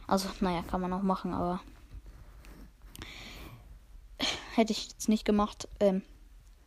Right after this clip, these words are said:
hätte meine Megabox angespart, dass ich vielleicht einen epischen Brawler ziehe oder sowas. Zum Beispiel Griff.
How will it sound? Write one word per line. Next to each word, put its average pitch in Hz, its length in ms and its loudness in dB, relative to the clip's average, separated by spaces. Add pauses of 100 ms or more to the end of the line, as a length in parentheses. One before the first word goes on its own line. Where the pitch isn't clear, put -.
(480)
hätte 208 280 2
meine 196 160 4
Megabox 202 440 4
angespart, 208 480 2
dass 202 120 2
ich 208 100 -2
vielleicht 208 240 2
einen 202 100 0
epischen 208 480 0 (120)
Brawler 202 380 2
ziehe 196 300 2
oder 196 220 2
sowas. 196 340 -2 (2500)
Zum 220 120 0
Beispiel 226 300 0
Griff. - 360 -2